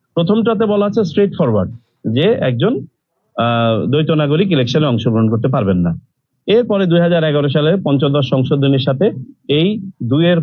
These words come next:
ক ধারাটা যোগ করা হয়েছে, যেখানে বলা হয়েছে যে তবে কেউ যদি দ্বৈত নাগরিকত্ব, যে আরেকটা দেশের নাগরিকত্ব ত্যাগ করেন বা পুনরায় বাংলাদেশের নাগরিকত্ব গ্রহণ করেন, তাহলে তিনি নির্বাচনে অংশগ্রহণ করতে পারবেন।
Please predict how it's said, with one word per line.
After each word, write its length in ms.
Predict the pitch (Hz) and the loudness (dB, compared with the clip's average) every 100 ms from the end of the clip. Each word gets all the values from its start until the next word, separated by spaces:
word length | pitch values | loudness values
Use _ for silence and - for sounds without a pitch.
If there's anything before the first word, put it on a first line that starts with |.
| - | 0
ক 320 | 170 175 175 | -2 0 0
ধারাটা 340 | 151 139 135 131 | 0 0 0 0
যোগ 180 | 127 120 | 0 0
করা 200 | 120 110 | 0 0
হয়েছে, 260 | 101 98 123 | 0 0 0
যেখানে 260 | 139 185 180 | 0 0 0
বলা 180 | 175 | 0
হয়েছে 240 | 175 175 202 | 0 0 0
যে 100 | 196 | 0
তবে 460 | - 190 143 95 - - - - _ _ | 0 -2 0 -2 -6 -14 -20 -20 _ _
কেউ 240 | 185 226 247 | 0 2 2
যদি 280 | 226 175 | 2 2
দ্বৈত 240 | 151 175 175 | 2 2 2
নাগরিকত্ব, 760 | 175 170 170 165 165 143 208 | 0 2 2 0 0 0 0
যে 300 | 190 151 143 | 2 2 2
আরেকটা 320 | 135 139 131 156 | 0 -2 -2 -2
দেশের 380 | 131 147 135 | 0 0 0
নাগরিকত্ব 560 | 160 151 156 156 151 180 | 0 0 0 0 0 0
ত্যাগ 360 | 165 214 196 - | 0 -2 -2 -2
করেন 300 | 123 131 254 - - - - | 0 0 0 -6 -14 -12 -4
বা 260 | 143 214 233 | -2 -2 -2
পুনরায় 360 | 220 220 233 240 | -2 0 0 0
বাংলাদেশের 580 | 202 202 190 185 175 180 | 0 0 0 0 0 0
নাগরিকত্ব 560 | 170 165 160 151 143 | 2 2 2 2 0
গ্রহণ 300 | 147 190 202 | 2 2 2
করেন, 260 | 156 139 196 | 2 2 2
তাহলে 260 | 156 147 | 0 0
তিনি 240 | 170 175 170 | 0 2 2
নির্বাচনে 440 | 120 113 107 117 | 2 0 0 0
অংশগ্রহণ 400 | 107 104 123 131 | 0 -2 0 0
করতে 220 | 147 123 | -2 -4
পারবেন। 500 | 123 135 196 90 - | -4 -2 -4 -6 -10